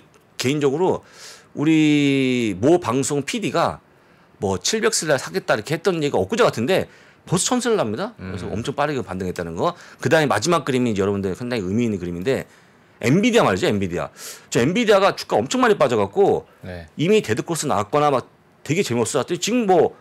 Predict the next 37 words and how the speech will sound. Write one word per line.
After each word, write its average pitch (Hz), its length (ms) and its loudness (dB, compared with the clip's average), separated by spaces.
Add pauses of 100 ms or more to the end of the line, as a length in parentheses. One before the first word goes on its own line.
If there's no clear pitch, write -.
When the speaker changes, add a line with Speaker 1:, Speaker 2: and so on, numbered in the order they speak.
(360)
Speaker 1:
데드크로스 214 380 0
난 127 140 0
적이 208 140 2
없고요. 139 560 0
Speaker 2:
음. 90 380 -16
Speaker 1:
이백에서는 185 420 4
완만하게 185 520 0
올라가는 143 380 4
그런 110 160 -6
모습 95 220 -8
보여주면서 104 540 0
Speaker 2:
음. 95 320 -10
Speaker 1:
구일에 135 240 2
주가 - 340 -4 (260)
탁 - 140 -12 (140)
뛰어 214 140 2
올라와서 131 440 2
굉장히 160 320 -4
좀 147 160 -4
좋아지고 143 720 4
있는 98 140 -2
Speaker 2:
음, 87 40 -6
Speaker 1:
그런 - 120 -4
Speaker 2:
그러네요. - 140 -2
Speaker 1:
모습입니다. 87 420 -6 (160)
Speaker 2:
어. 90 440 -14 (140)
Speaker 1:
엔비디아. 104 440 -2 (300)
엔비디아 123 440 0
뭐 92 420 -2
Speaker 2:
예. 87 300 -10 (180)
Speaker 1:
제가 117 220 -2 (400)
물론 110 420 -2
지금 107 180 -6
팟하게 175 280 -6
올라가지 113 300 4
않겠지만 123 540 -4
Speaker 2:
음. 87 160 -18